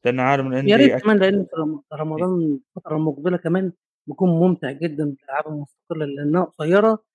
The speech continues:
Speaker 2: وفي نفس الوقت بيكون مختلفة من تجربة للتانية. فيا ريت
Speaker 1: بالضبط.
Speaker 2: لو حد عنده تجربة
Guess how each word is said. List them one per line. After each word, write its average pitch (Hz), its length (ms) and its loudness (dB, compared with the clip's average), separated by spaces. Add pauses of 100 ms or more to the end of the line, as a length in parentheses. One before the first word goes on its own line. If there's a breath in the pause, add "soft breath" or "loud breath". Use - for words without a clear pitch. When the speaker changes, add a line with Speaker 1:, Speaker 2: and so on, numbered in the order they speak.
(220)
Speaker 2:
وفي - 140 -12
نفس 190 200 -4
الوقت 185 180 2
بيكون 160 440 0
مختلفة 160 480 -2
من 151 160 -2
تجربة 151 380 -2
للتانية. 135 440 -8 (400)
فيا 170 180 4
ريت 214 160 4
Speaker 1:
بالضبط. 196 80 -6
Speaker 2:
لو 147 60 0
حد 185 220 -2
عنده 190 220 0
تجربة 190 360 -4